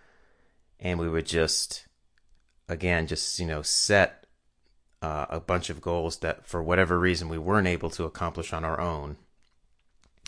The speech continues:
and have, you know, their, our partner do the same and hold each other accountable. And at the end, there'd be a winning team that, you know, followed through on the most of their challenges or something like that.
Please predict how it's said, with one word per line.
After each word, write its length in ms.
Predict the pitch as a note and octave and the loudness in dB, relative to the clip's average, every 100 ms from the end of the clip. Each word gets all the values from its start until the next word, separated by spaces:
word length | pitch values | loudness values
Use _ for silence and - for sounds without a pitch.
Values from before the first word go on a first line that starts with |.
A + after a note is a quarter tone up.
| - | -12
and 200 | D#2+ D#2 | -8 -6
have, 460 | F2 E2 D#2+ C#2+ - - _ _ _ _ _ - | -2 -2 -4 -8 -20 -20 _ _ _ _ _ -12
you 140 | F#2 | -6
know, 220 | E2+ D#2+ D#2+ | -4 -2 -2
their, 240 | D#2+ - _ _ _ - - | -4 -6 _ _ _ -20 -10
our 180 | F2 D#2 | -6 -2
partner 400 | - F#2 D#2 D#2+ | 2 2 2 -4
do 160 | D2+ | -4
the 120 | D#2+ - | -6 -6
same 580 | - G2+ F2+ E2 D#2+ D#2 | -2 0 2 0 -2 -6
and 120 | E2 | -8
hold 280 | F#2 F2+ E2+ | -4 -4 -4
each 200 | - F#2 | -2 -2
other 220 | E2+ D#2 | 2 0
accountable. 720 | - F#2 F2+ E2+ D2 C2+ - | 0 0 2 0 -4 -8 -8
And 100 | D#2+ | -8
at 120 | D#2 | -6
the 180 | E2+ F2 | -2 2
end, 460 | F2+ E2+ E2 D#2 - | 4 4 2 -2 -6
there'd 160 | - D#2+ | -8 -4
be 120 | E2 | -2
a 80 | D#2 | -2
winning 360 | D2+ F2 E2 E2 | -2 0 0 -2
team 420 | F#2 E2 D#2 D2 | -4 -4 -4 -6
that, 200 | D2 D2+ | -10 -10
you 100 | D#2 | -10
know, 300 | D2 C2+ C#2+ - _ _ _ _ _ | -10 -10 -14 -18 _ _ _ _ _
followed 400 | _ - E2+ D#2+ | _ -4 -2 -2
through 240 | - E2+ E2 | -4 -4 -4
on 80 | D2+ | -4
the 60 | |
most 280 | D2+ D2+ - | -8 -10 -10
of 100 | D2+ | -12
their 180 | C#2+ D2 | -12 -12
challenges 680 | - D2+ D2+ C#2+ D2 C#2 D2 | -10 -8 -8 -10 -10 -10 -12
or 60 | |
something 320 | - D2+ - | -10 -12 -12
like 160 | D2 - | -14 -12
that. 240 | D2 C#2 | -10 -10